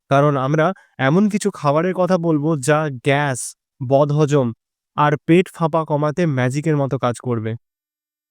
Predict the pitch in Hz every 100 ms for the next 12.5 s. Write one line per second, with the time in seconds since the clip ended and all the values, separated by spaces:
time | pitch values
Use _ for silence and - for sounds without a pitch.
0 | _ _ _ _ 131 127 147 131 175 190
1 | - - 135 156 151 151 139 135 135 165
2 | 139 147 131 - 143 165 156 131 127 131
3 | 143 120 151 170 - _ _ _ _ 139
4 | 151 135 156 - 185 185 175 156 147 202
5 | - _ _ _ 139 156 156 143 135 156
6 | 165 175 143 151 139 127 123 113 113 113
7 | 117 _ _ _ _ _ _ _ _ _
8 | 214 233 233 190 131 - _ _ _ _
9 | 165 175 165 175 214 220 202 185 214 160
10 | 156 190 185 175 165 139 131 120 117 _
11 | _ _ _ _ _ _ _ 135 147 143
12 | 131 123 175 160